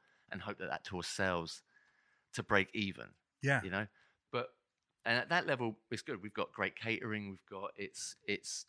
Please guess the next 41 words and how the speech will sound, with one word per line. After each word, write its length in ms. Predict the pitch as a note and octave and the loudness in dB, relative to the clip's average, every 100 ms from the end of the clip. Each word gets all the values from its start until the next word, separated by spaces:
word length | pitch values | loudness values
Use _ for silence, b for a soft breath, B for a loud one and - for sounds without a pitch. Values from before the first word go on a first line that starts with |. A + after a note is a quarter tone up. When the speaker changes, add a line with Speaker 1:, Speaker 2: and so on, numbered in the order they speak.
| - | -12
Speaker 1:
it's 120 | - | -10
top, 280 | - D#3+ - | -2 -2 0
but 80 | |
it's 100 | A2 | -2
still 240 | - D#3 D3+ - | -2 -2 -2 -4
totally 460 | - B2 - A2 - | 0 0 0 -4 -2
unglamorous. 800 | A2 G2 G#2 F#2+ - - - - _ _ _ _ _ _ | -4 0 0 0 -10 -16 -18 -20 _ _ _ _ _ _
You 80 | A#2+ | -4
know, 160 | F2 F2 _ - | -4 -6 _ -12
you 140 | G2+ - | -10 4
get 240 | C3+ - | 4 4
to 160 | - A#2+ | 0 -2
a, 80 | G#2+ | -2
if 120 | - - | -8 -6
you're, 180 | C#3+ C#3+ | -4 -4
if 120 | D3 F3+ | -4 2
you 80 | |
haven't 180 | F3 E3+ | 4 6
got 140 | C3+ G#2 | 2 8
day 200 | A#2+ B2 | 8 8
rooms 260 | A2+ G2+ | 4 4
in 80 | G#2 | 0
a 60 | G2 | 2
hotel, 640 | G2+ - G2 C#2+ G#1+ F2+ _ _ _ _ | 0 2 2 2 0 -8 _ _ _ _
which 160 | - | -14
is 120 | F2+ | -12
another 260 | F2+ E2+ E2 | -6 -6 -6
crazy 320 | - E2 D#2+ | -8 -10 -8
expense, 520 | D2+ - E2+ F#2+ - - _ _ _ _ _ _ _ _ | -14 -12 -14 -16 -20 -20 _ _ _ _ _ _ _ _
you're 140 | A#2+ | -4
waking 440 | A2 B2 B2+ A#2 A2+ | 2 4 4 0 -6
up, 240 | A2 G2+ - - _ _ _ _ | 0 0 0 -16 _ _ _ _
you 100 | - | -4
wake 260 | A2 A#2+ A2 | 2 2 2
up 160 | G#2 - | -2 0
at 160 | G2 - | 0 0
the 60 | G#2 | -4
venue, 340 | E2+ D2+ C#2+ _ _ _ _ _ _ | -10 -10 -20 _ _ _ _ _ _
in 120 | A#2 | 0
your 120 | A#2 | 2
bunk, 300 | G#2 G2 F#2+ | 2 0 0